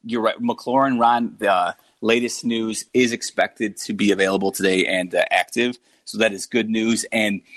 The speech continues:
um, you have some pretty solid options behind him. I would say if McLaurin plays, I personally would use him. The only thing that I'm slightly intrigued by is,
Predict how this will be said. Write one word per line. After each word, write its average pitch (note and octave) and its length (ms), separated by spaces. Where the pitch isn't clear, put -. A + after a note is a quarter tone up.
um, F#2+ 280
you C3 120
have C3+ 140
some C3 120
pretty B2+ 200
solid A2 300
options G2+ 360
behind G2 320
him. A#2 220
I A2+ 80
would B2 180
say A#2+ 440
if D3 200
McLaurin C3 520
plays, A#2 500
I G#2+ 140
personally C3 800
would A2+ 480
use C#3 320
him. D3 300
The A#2+ 140
only E3 260
thing E3+ 160
that C#3 120
I'm A#2+ 240
slightly C3+ 680
intrigued B2+ 480
by A#2 480
is, G#2+ 480